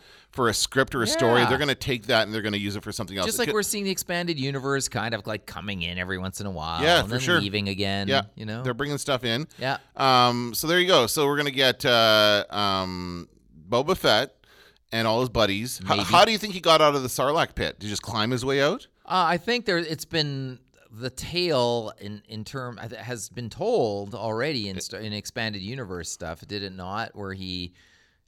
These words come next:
Speaker 2: uh, he wriggled his way out, used his jetpack. <laughs> I can't remember
Speaker 1: We
Speaker 2: what,
Speaker 1: saw
Speaker 2: how, you know. Oh,
Speaker 1: we
Speaker 2: and we saw his armor
Speaker 1: His
Speaker 2: and
Speaker 1: armor
Speaker 2: he,
Speaker 1: in
Speaker 2: yeah.
Speaker 1: the Aftermath books,
Speaker 2: Yeah,
Speaker 1: right? Yeah,
Speaker 2: yeah.
Speaker 1: that's right. <laughs> The
Speaker 2: So, I mean, come on.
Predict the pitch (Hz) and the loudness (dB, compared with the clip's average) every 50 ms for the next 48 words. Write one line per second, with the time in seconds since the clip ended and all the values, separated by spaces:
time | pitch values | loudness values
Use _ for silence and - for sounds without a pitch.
0 | _ - 98 95 92 92 90 90 87 87 90 87 104 104 95 101 101 - 98 98 | _ -8 -6 -4 -4 -2 -2 -4 -4 -6 -8 -8 -10 -8 -6 -6 -6 -6 -8 -10
1 | 92 95 90 87 92 95 92 92 90 90 90 92 92 95 92 90 92 82 95 82 | -8 -8 -8 -6 -4 -4 -4 -4 -4 -4 -4 -4 -4 -4 -6 -8 -8 -8 -10 -10
2 | - 95 90 90 - - 107 98 95 92 95 98 98 - - 151 - - - - | -8 -6 -6 -6 -6 -4 -4 -2 -2 -2 -2 -2 -2 -4 -4 -8 -8 -12 -14 -16
3 | - - - - - - 196 185 156 - - 143 143 - - - 147 160 151 131 | -18 -20 -18 -12 -4 0 0 0 0 -2 -8 -6 -6 -4 -2 0 0 2 4 4
4 | 117 - 160 151 139 156 151 156 175 - 156 151 147 - - - - - _ _ | 4 4 6 8 8 10 10 10 8 8 8 6 6 4 2 -10 -20 -20 _ _
5 | _ _ _ - - 214 180 156 156 170 190 202 180 - 190 220 208 185 175 180 | _ _ _ -6 -2 2 4 4 6 4 4 0 0 6 8 10 10 10 8 8
6 | 190 - 220 214 202 175 143 147 147 175 208 208 180 160 160 170 165 160 175 160 | 6 6 8 8 8 10 10 10 10 10 10 10 10 8 10 10 10 10 10 10
7 | 170 180 175 185 185 170 160 123 160 143 143 139 147 - - 160 156 160 165 160 | 10 8 8 8 6 6 6 4 4 6 6 8 6 6 4 4 4 4 4 4
8 | 131 120 160 165 196 127 131 131 135 139 135 143 160 180 - 135 135 135 131 135 | 4 6 8 8 8 6 6 4 6 6 8 8 8 6 6 4 6 6 6 6
9 | 160 147 107 107 104 101 98 98 101 123 123 - - 180 - _ - 123 120 269 | 6 4 4 2 2 2 2 2 2 0 -2 -4 -6 -8 -8 _ -4 0 2 4
10 | 262 254 254 254 247 240 226 180 - - - - 349 359 - _ - 359 - 214 | 4 4 2 0 -2 -2 -4 -8 -10 -16 -14 -10 -10 -10 -10 _ -12 -4 2 4
11 | 208 165 131 113 113 113 110 113 110 104 98 | 4 4 4 4 2 4 4 4 4 2 2